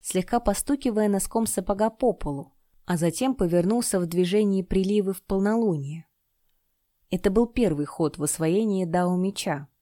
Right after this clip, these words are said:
Точно так же, как величественные волны морей и рек, его поступь требовала больших шагов. Деревянный меч пронесся мимо подобно тысяче волн,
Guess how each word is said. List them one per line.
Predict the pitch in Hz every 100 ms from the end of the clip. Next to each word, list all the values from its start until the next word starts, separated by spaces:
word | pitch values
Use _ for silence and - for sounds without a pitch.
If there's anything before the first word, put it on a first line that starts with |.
| _ _ _ _ _ -
Точно | 175 - 190
так | - 185 147
же, | 147
как | 156 151
величественные | 160 175 165 - - 151 147
волны | 139 165 160 151
морей | 147 156 151 143
и | - 160
рек, | 240 254 - _ _ _
его | - 170 170
поступь | - 269 269 233 -
требовала | 185 196 185 175 185 180
больших | 185 180 - 180
шагов. | - 220 214 135 - _ _ _ _ _ _ _ _ _ -
Деревянный | 160 165 160 156 151 156
меч | 202 240 -
пронесся | 175 180 254 - -
мимо | 214 240 220
подобно | 190 190 208 196 190
тысяче | 214 208 185 -
волн, | 233 226 165 139